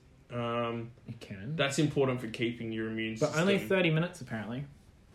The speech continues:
Speaker 2: But
Speaker 1: No,
Speaker 2: I
Speaker 1: I
Speaker 2: don't
Speaker 1: don't think that's true, though.
Speaker 2: I don't know how they would tell. Like,
Speaker 1: Yeah,
Speaker 2: h-,
Speaker 1: they,
Speaker 2: you
Speaker 1: they
Speaker 2: can't
Speaker 1: can't tell.
Speaker 2: You wouldn't, like, a policeman comes up and is like, "Well, this is a make-up scenario." But if it's like, "What, like, h-, how long have you been out here for?" Like, you could say five minutes or you could say t-, twenty-five minutes. Like,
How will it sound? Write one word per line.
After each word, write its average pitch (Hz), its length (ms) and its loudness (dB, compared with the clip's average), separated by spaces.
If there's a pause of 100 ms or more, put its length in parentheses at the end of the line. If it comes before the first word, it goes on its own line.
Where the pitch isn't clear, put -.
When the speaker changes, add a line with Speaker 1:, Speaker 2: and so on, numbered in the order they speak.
(220)
Speaker 2:
But 175 120 2
Speaker 1:
No, - 40 2
Speaker 2:
I 190 80 6
Speaker 1:
I 233 120 10
Speaker 2:
don't - 60 0
Speaker 1:
don't 226 280 6
think 220 180 4
that's 202 240 2
true, 220 260 2
though. - 200 0 (160)
Speaker 2:
I 165 80 0
don't 220 160 0
know 262 120 4
how 220 200 0
they 208 80 0
would 160 180 -2
tell. - 400 -6 (380)
Like, 165 100 4
Speaker 1:
Yeah, - 200 6 (120)
Speaker 2:
h-, 165 60 -4
Speaker 1:
they, 165 120 10
Speaker 2:
you 160 60 8
Speaker 1:
they 160 100 8
Speaker 2:
can't 214 200 8
Speaker 1:
can't 180 180 6
tell. 143 320 2 (160)
Speaker 2:
You 190 100 0
wouldn't, 226 300 6
like, 190 220 4
a - 40 -4
policeman 202 400 2
comes 180 220 0
up 180 180 6
and 170 80 0
is 156 120 0
like, 143 240 0 (580)
"Well, 156 120 4
this 151 180 4
is 143 120 -2
a 120 180 0 (120)
make-up 131 360 -4
scenario." 120 520 -6
But 127 100 -4
if 135 120 -4
it's 143 140 -2
like, 123 200 4 (380)
"What, 160 240 8
like, 127 240 2
h-, 143 100 -2
how 147 180 4
long 156 120 0
have 156 80 0
you 139 80 2
been 139 180 2
out 147 160 2
here 123 140 2
for?" 98 320 -4
Like, 123 160 -4
you 151 100 -4
could 170 180 2
say 165 240 4
five 156 320 2
minutes 123 280 -4
or 123 60 -2
you 127 120 -4
could - 160 -8
say 117 220 -2
t-, - 400 -20
twenty-five 117 560 -2
minutes. 110 280 -8
Like, 110 300 -6